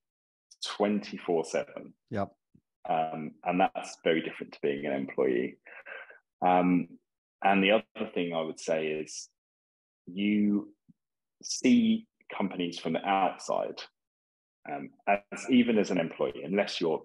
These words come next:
Speaker 1: very, very senior, right? You see the marketing, you see what the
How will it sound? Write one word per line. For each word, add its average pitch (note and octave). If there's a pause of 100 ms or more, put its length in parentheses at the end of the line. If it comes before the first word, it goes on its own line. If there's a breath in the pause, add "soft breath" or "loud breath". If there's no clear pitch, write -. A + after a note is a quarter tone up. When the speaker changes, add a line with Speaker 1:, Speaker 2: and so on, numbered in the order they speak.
Speaker 1:
very, F2+
very C#2+
senior, A#1+ (340)
right? - (280)
You E2+
see D2 (600 loud breath)
the D2
marketing, F#2 (280)
you D2
see D2 (600 loud breath)
what F2
the D#2+